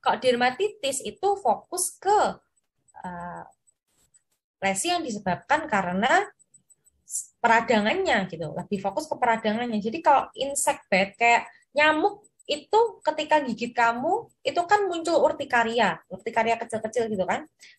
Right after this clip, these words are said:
Nah, itu sebenarnya insect bite juga. Dia dermatitis juga nggak? Iya, dermatitis karena dia ada peradangan. Tapi dermatitis et causa insect bite atau et causa mosquito bite. Oke. Ya, atau misalnya digigit laba-laba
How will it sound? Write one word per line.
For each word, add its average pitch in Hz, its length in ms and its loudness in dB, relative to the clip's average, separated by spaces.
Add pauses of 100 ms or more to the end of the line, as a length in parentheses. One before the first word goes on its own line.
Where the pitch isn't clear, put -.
(120)
Nah, 160 220 -12 (480)
itu - 160 2
sebenarnya 370 480 2
insect 330 400 -2
bite 233 240 0
juga. 202 400 -2 (160)
Dia 370 160 2
dermatitis 254 560 -2
juga 226 320 0
nggak? - 160 -4
Iya, 294 240 6
dermatitis 240 640 -2
karena 208 240 -6
dia - 160 0
ada 302 80 0
peradangan. 269 720 0 (480)
Tapi - 380 -4 (100)
dermatitis 208 720 0
et 349 160 2 (100)
causa 247 720 4
insect 285 480 -2 (100)
bite 170 380 2
atau 196 340 2
et - 220 -2
causa 285 400 0 (100)
mosquito 254 560 2
bite. 175 400 2 (720)
Oke. 226 480 0 (560)
Ya, - 160 -6
atau 339 220 0
misalnya 370 260 4
digigit 262 640 -4
laba-laba 214 800 2